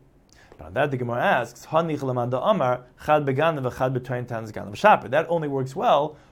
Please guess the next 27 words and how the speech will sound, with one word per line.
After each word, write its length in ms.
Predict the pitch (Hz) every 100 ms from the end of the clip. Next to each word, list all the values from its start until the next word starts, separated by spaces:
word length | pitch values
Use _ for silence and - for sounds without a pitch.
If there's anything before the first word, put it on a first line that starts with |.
| -
according 240 | 180 180 156
to 40 |
the 100 | 151
one 140 | 170 156
that 100 | 127
has 260 | 139 139
a 80 | 139
hekesh, 460 | 156 240 170 151 - - -
where 120 | 147 151
it 40 |
learns 400 | 151 220 214 160
that 260 | 151 135 - - _ -
the 160 | 127 127
one 300 | 139 196 196
term 300 | 202 160 127
of 160 | 127
Imatzeh 500 | 127 135 226 - 135
Ganav 280 | 123 107 110
and 200 | 131 131 131
Im 140 | 127
Lo 120 | 123
Yimatzeh 400 | 202 233 131 120
Ganav, 300 | 110 104 120 - - -
that 100 | 131
one's 200 | 180 180
talking 180 | 170 147
about 180 | 135